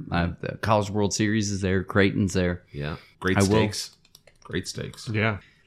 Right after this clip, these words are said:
Speaker 2: It's nineteen fifty-two. Truman's popularity is sagging, uh, during the ongoing war in Korea, and leading Republicans approached Eisenhower and persuaded him to make a run for president.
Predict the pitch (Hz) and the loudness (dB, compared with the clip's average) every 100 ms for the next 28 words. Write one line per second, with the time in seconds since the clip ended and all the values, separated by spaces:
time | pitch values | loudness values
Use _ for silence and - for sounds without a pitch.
0 | _ 101 - 143 143 139 135 117 113 120 | _ -8 0 2 4 2 4 2 2 4
1 | 117 113 143 131 117 - 104 98 87 82 | 4 4 2 4 2 2 0 2 0 0
2 | 80 76 - - 87 82 73 90 - 78 | 0 -2 -2 2 2 2 0 -2 -4 -2
3 | 73 71 80 80 76 80 82 76 78 71 | -2 0 -2 0 -2 -2 -2 -2 -2 -4
4 | 78 76 76 - 76 80 87 87 92 87 | -2 -2 -4 -4 -2 2 2 2 -2 2
5 | 107 131 104 87 120 123 - 82 82 - | 2 4 2 2 2 2 0 0 0 -2
6 | - - 85 - - 85 78 69 65 64 | -4 0 0 0 -2 -2 -2 -4 -4 -2
7 | 71 - 76 73 80 - 120 208 110 76 | -2 -2 -6 -4 -4 0 2 4 4 2
8 | 69 90 - 82 80 98 101 78 71 80 | -2 -2 -2 0 0 0 0 0 -2 -2
9 | 107 107 143 190 87 - - | -2 0 2 2 0 -6 -12